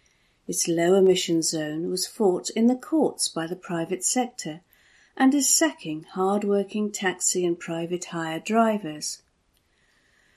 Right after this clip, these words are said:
Those in the nighttime economy will tell you on most nights Glasgow is like a ghost town, with many people opting to avoid the city centre due to horrendous public transport or no taxis to get them home.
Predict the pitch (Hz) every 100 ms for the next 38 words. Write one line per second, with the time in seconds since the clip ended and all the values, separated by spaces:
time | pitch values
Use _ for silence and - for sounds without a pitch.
0 | _ - 311 311 247 220 214 254 294 -
1 | 190 156 151 - 156 151 170 185 196 190
2 | 220 208 160 160 160 208 262 - 185 151
3 | - - 170 165 165 - 147 160 185 185
4 | 208 226 277 349 - - 165 147 139 -
5 | _ _ _ _ _ - 185 226 302 349
6 | - 226 170 - 233 233 - 175 170 196
7 | 190 175 233 277 185 - 156 151 - 147
8 | 143 139 147 156 _ _ _ - 185 180
9 | 160 170 165 214 247 262 254 - 185 196
10 | - - 180 165 - - 165 165 _ _
11 | _ - 160 160 208 185 180 214 208 -
12 | 160 156 - - 269 - 226 233 294 269
13 | 170